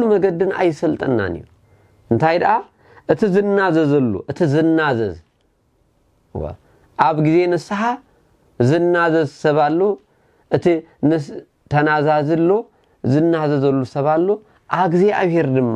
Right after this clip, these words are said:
ኣሎ። ወ፣ ንነፍስና ከሳሲ ጌርና፣ ንሕና ተከሰስቲ ኮይንና፣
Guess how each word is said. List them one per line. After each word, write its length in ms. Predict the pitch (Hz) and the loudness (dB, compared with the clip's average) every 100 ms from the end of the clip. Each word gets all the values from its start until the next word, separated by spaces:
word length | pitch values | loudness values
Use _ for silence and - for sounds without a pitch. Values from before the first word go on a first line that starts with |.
| 95 | -4
ኣሎ። 180 | 90 90 - _ _ _ _ _ _ | -6 -10 -16 _ _ _ _ _ _
ወ፣ 120 | - - 123 _ _ _ _ _ _ _ | -14 -14 -16 _ _ _ _ _ _ _
ንነፍስና 440 | 147 185 170 202 202 180 | 0 0 0 0 0 -2
ከሳሲ 440 | 170 147 160 160 165 | -4 0 0 0 2
ጌርና፣ 360 | 143 135 131 156 208 - _ _ _ _ _ _ _ _ _ _ _ - | 2 2 0 -2 -6 -18 _ _ _ _ _ _ _ _ _ _ _ -2
ንሕና 220 | 147 185 180 | 2 2 0
ተከሰስቲ 640 | 180 170 170 - 170 147 165 | -2 -2 -4 -2 -2 0 -4
ኮይንና፣ 380 | 147 139 135 | 0 0 2